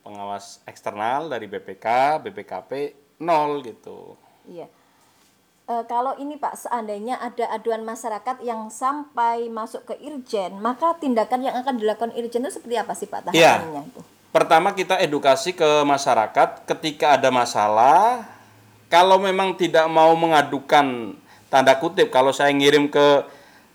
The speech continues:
Speaker 1: Kan Kemenak, Kanwil, itu mesti nggak beres, misal, tanda kutip ya.
Speaker 2: Iya.
Speaker 1: Ada pemikiran itu masyarakat, silahkan boleh mengirim surat ya. Baik itu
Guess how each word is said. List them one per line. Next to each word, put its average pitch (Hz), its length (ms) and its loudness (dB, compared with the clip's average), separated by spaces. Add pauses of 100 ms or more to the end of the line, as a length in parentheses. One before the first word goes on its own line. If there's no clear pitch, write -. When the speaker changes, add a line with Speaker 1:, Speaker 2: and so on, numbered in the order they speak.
(160)
Speaker 1:
Kan 135 160 4
Kemenak, 143 560 4
Kanwil, 151 560 4
itu 185 80 2
mesti 175 240 0
nggak 127 160 4
beres, 156 240 6
misal, 123 320 2
tanda 123 160 4
kutip 143 320 -2
ya. 107 240 0
Speaker 2:
Iya. 160 160 -6 (640)
Speaker 1:
Ada 123 220 2
pemikiran 131 560 2
itu 139 160 0
masyarakat, 123 800 4
silahkan 208 480 0
boleh 135 640 0
mengirim 131 560 -2
surat 120 560 2 (160)
ya. 143 320 0 (340)
Baik 113 480 -2
itu - 80 -6